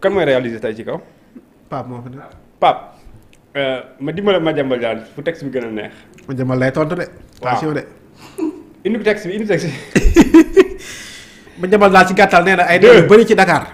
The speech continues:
Speaker 1: Déet.
Speaker 2: Ñu ngi ci mbedd yi di
Speaker 1: Ah,
Speaker 2: waxtaan.
Speaker 1: waaw,
Speaker 2: Mais,
Speaker 1: du loolu,
Speaker 2: mais
Speaker 1: du
Speaker 2: loolu la,
Speaker 1: loolu.
Speaker 2: mais
Speaker 1: Kii bu
Speaker 2: loolu
Speaker 1: dee
Speaker 2: la.
Speaker 1: rajo la, par exemple, kuy, kuy déglu rajo, day jàpp lu bëri la. Ah, léegi du rajo, lii dama lay expliquer loolu, loolu. Maanaam du noonu. C'est deux jeunes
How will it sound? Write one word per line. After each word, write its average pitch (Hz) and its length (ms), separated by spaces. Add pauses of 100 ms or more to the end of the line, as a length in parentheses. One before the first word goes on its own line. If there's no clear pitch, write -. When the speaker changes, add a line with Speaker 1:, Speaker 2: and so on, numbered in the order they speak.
(140)
Speaker 1:
Déet. 139 160
Speaker 2:
Ñu 180 60
ngi 190 100
ci 185 100
mbedd 165 260
yi 170 100
di 170 80
Speaker 1:
Ah, - 20
Speaker 2:
waxtaan. 143 380
Speaker 1:
waaw, 143 180
Speaker 2:
Mais, 165 100
Speaker 1:
du 156 80
loolu, 139 220
Speaker 2:
mais 143 60
Speaker 1:
du 143 60
Speaker 2:
loolu 185 120
la, 208 80
Speaker 1:
loolu. 214 80 (120)
Speaker 2:
mais 147 100
Speaker 1:
Kii - 60
bu - 40
Speaker 2:
loolu - 80
Speaker 1:
dee - 40
Speaker 2:
la. 180 80
Speaker 1:
rajo 165 200
la, 117 80
par 139 140
exemple, 117 260 (400)
kuy, 160 160
kuy 151 180
déglu 165 180
rajo, 131 120
day 139 140
jàpp 151 200
lu 196 100
bëri 233 400
la. 131 80 (380)
Ah, 120 80
léegi 135 140
du 147 80
rajo, 123 220
lii 123 200
dama 117 160
lay 131 140
expliquer 104 360
loolu, 104 300
loolu. 101 200 (200)
Maanaam 101 220
du 117 80
noonu. 101 200 (500)
C'est 123 220 (260)
deux 185 420 (340)
jeunes 143 380